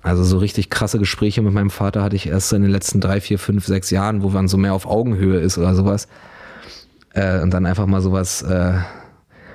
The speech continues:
sowas Vater-Sohn-mäßiges macht wie ein Steak essen gehen oder so ein Scheiß halt, was wir früher halt nicht machen konnten, weil wir keine Kohle dafür hatten.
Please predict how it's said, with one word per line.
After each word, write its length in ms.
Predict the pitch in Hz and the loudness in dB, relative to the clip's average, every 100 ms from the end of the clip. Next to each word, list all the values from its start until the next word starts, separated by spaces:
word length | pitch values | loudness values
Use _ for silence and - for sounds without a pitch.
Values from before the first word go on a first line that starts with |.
| - - | -20 -4
sowas 260 | 90 92 | 0 0
Vater-Sohn-mäßiges 880 | - 98 98 92 104 104 98 101 90 | -2 -2 0 0 2 2 2 0 0
macht 180 | 95 90 | 0 2
wie 60 | |
ein 60 | 95 | 0
Steak 340 | - 107 110 | 0 0 -2
essen 240 | - 87 92 | -2 0 2
gehen 160 | 92 | 4
oder 180 | 92 95 | 2 0
so 120 | - | 0
ein 40 | 87 | 0
Scheiß 380 | - 95 98 104 | 0 0 0 0
halt, 180 | 101 | -2
was 140 | 92 90 | -2 -2
wir 100 | 87 | -2
früher 200 | - 95 | 0 -2
halt 120 | 87 | 0
nicht 120 | 87 | 0
machen 180 | 101 107 | 2 0
konnten, 160 | 95 90 | 0 2
weil 60 | |
wir 80 | 90 | 2
keine 160 | 95 95 | 0 0
Kohle 220 | - 113 | 0 0
dafür 240 | 87 85 | 0 0
hatten. 180 | 92 98 | 2 0